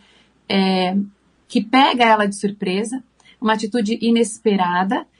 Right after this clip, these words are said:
ela já sensibilizada, fragilizada, dentro de toda a decisão que ela tem que tomar, dentro da, da, da circunstância da própria gestação, e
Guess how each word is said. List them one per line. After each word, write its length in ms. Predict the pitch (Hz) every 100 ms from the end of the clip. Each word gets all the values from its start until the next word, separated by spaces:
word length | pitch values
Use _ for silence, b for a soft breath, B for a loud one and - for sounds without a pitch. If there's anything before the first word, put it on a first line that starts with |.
| -
ela 220 | 214 214
já 320 | 196 202 226
sensibilizada, 1200 | 233 240 220 208 202 196 190 180 185 202 233 226 208
fragilizada, 1040 | - 202 196 190 180 185 175 180 208 226
dentro 360 | 202 202 202 190
de 120 | -
toda 280 | 220 226 226
a 40 |
decisão 540 | 202 202 196 190 220
que 80 | 240
ela 140 | 208 190
tem 160 | 185
que 100 | 180
tomar, 500 | - 170 175 196 214 b b b
dentro 240 | 208 214
da, 180 | 202 202 -
da, 120 | 190
da 100 | 190
circunstância 600 | 190 202 208 202 214 202
da 140 | 190 185
própria 320 | 240 247 240
gestação, 800 | 214 202 185 - - 208 311 - _ B B B B
e 260 | 240 254